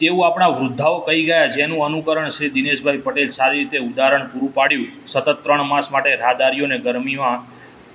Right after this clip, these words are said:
મિનરલ વોટર ઠંડુ પાણી મળી રહે, તે માટે શહેરના મુખ્ય માર્ગ એવા સ્ટેશન રોડ પર આ સગવડ કરવામાં આવી. લાયન્સ ક્લબ દ્વારા સતત બાર વર્ષથી આ પ્રોજેક્ટ ચાલી રહ્યો છે અને આગામી વર્ષો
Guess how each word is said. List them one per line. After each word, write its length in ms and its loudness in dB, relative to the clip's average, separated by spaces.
મિનરલ 300 2
વોટર 320 2
ઠંડુ 360 0
પાણી 300 2
મળી 260 0
રહે, 240 0
તે 220 -2
માટે 320 0
શહેરના 440 -2
મુખ્ય 300 -6
માર્ગ 280 2
એવા 220 2
સ્ટેશન 460 -2
રોડ 240 2
પર 140 2
આ 220 -2
સગવડ 380 -2
કરવામાં 500 0
આવી. 340 0
લાયન્સ 320 2
ક્લબ 260 0
દ્વારા 220 2
સતત 300 0
બાર 320 2
વર્ષથી 400 -2
આ 60 4
પ્રોજેક્ટ 400 -4
ચાલી 280 2
રહ્યો 220 0
છે 220 -4
અને 180 -2
આગામી 380 0
વર્ષો 340 -4